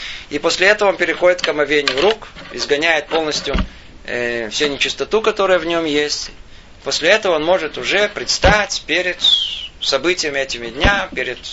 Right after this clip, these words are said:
основным служением, которое у него будет, это перед вечерней, ой, перед утренней молитвой. Естественно, что она начинается с чего?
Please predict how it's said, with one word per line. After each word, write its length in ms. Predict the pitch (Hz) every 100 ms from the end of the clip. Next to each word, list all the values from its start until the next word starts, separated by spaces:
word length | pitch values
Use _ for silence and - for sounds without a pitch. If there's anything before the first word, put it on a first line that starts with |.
| - -
основным 420 | - - 147 185
служением, 540 | 180 151 123 180 180 175
которое 360 | 135 151 143
у 40 | 135
него 200 | 135 123
будет, 380 | 139 190 185 139
это 380 | 143 170 175 - -
перед 300 | 131 135 120
вечерней, 600 | 120 - 180 175 160 156 -
ой, 180 | 127 104 -
перед 260 | 143 143 120
утренней 540 | 180 180 - 190 190 - - - - - - -
молитвой. 480 | 117 120 120 - - - - - - - -
Естественно, 320 | - 185 190 175
что 160 | 160
она 280 | 147 160 151 - - -
начинается 600 | 127 131 139 151 147 -
с 20 | -
чего? 520 | - 127 175 214